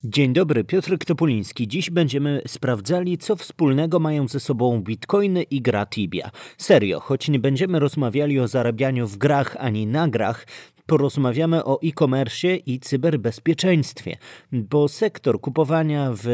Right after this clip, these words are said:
internecie rósł zawsze od wielu lat w Polsce. W ostatnich dwóch latach, latach pandemicznych, ten rynek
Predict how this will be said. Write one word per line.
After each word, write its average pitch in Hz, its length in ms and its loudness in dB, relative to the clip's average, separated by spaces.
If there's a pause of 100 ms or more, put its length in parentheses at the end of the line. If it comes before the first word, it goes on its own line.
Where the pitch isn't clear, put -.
(120)
internecie 131 680 0 (500)
rósł 131 680 0
zawsze 170 560 0
od 101 200 -4 (160)
wielu 143 380 2
lat 120 280 0
w 107 220 -8
Polsce. 135 640 2
W 120 140 -6
ostatnich 117 840 -2
dwóch 107 340 -6
latach, 120 400 -2
latach 117 360 -4
pandemicznych, 127 800 -2 (340)
ten 147 220 2
rynek 143 460 0